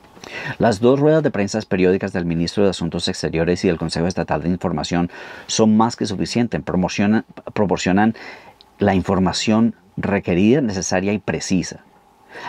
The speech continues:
Aquellos de nosotros que conocemos China y que hemos vivido los cambios en China, en mi caso desde el dos mil uno, sabemos que podemos obtener noticias precisas, que podemos obtener información del gobierno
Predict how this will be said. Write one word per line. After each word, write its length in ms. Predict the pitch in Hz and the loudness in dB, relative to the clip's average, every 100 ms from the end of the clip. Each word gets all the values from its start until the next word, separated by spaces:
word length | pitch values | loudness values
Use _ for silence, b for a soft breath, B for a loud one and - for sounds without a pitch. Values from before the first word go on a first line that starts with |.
| - | -4
Aquellos 360 | 104 104 123 | 0 2 4
de 80 | 123 | 4
nosotros 460 | 110 - 104 107 104 | 2 2 0 -2 -2
que 120 | 113 | -2
conocemos 520 | 92 78 87 87 95 | -2 -4 -2 0 -2
China 340 | - 87 113 104 | -2 0 2 0
y 60 | |
que 120 | - | -2
hemos 200 | 78 87 | -2 -2
vivido 340 | 95 80 85 98 | 0 0 2 2
los 220 | 82 - | 0 -4
cambios 400 | 73 87 98 101 | -6 -2 -2 -2
en 140 | 85 | -4
China, 380 | - 82 82 104 B B B B B B B B - - - - | -2 -2 0 -2 B B B B B B B B -10 -10 -14 -6
en 140 | 73 | -4
mi 100 | 73 | -2
caso 240 | 82 73 | -4 0
desde 140 | 92 87 | 0 -2
el 60 | |
dos 160 | 78 76 | -4 -2
mil 180 | 80 98 | 0 2
uno, 280 | 104 98 - _ B B B B | 2 2 -2 _ B B B B
sabemos 600 | - - 110 98 107 131 | -6 0 2 4 2 2
que 120 | 147 | 0
podemos 360 | 117 95 90 104 | 0 0 0 -2
obtener 360 | 107 85 82 85 | -4 -2 -2 -2
noticias 440 | 85 95 101 95 | -2 -2 -2 -2
precisas, 800 | - 85 - 117 113 - 69 - | -2 -2 2 2 2 0 -6 -4
que 140 | 95 | -2
podemos 300 | 95 92 107 | 0 0 2
obtener 340 | 127 98 90 101 | 0 0 2 2
información 680 | 113 117 95 78 - 104 107 | 2 2 0 0 -2 0 2
del 160 | 127 | 2
gobierno 640 | 113 90 98 98 95 87 | 2 2 2 2 2 -2